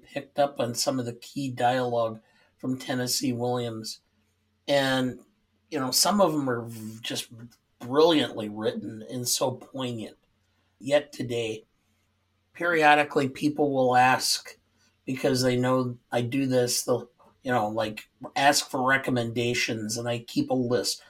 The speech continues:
This is one that I'm gonna suggest or put on the list and go, "It's worth watching," because it's three very good stars that are well known. It's a Tennessee Williams play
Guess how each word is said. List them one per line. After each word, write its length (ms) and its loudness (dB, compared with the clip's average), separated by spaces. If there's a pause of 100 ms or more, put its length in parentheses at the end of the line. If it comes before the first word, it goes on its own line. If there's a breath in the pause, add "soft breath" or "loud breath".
(320 loud breath)
This 180 2
is 120 2
one 340 0
that 100 2
I'm 160 0
gonna 160 0
suggest 580 -2
or 60 -4
put 220 -4
on 140 0
the 60 -2
list 360 0
and 80 -8
go, 240 -2 (480)
"It's 200 -4
worth 300 0
watching," 540 2
because 680 -2 (640)
it's 280 -4
three 420 -4
very 340 -2
good 320 0
stars 640 2
that 80 -6
are 100 -6
well 260 0
known. 440 -2 (560)
It's 180 -8
a 60 -10
Tennessee 500 -2
Williams 480 -4
play 560 -2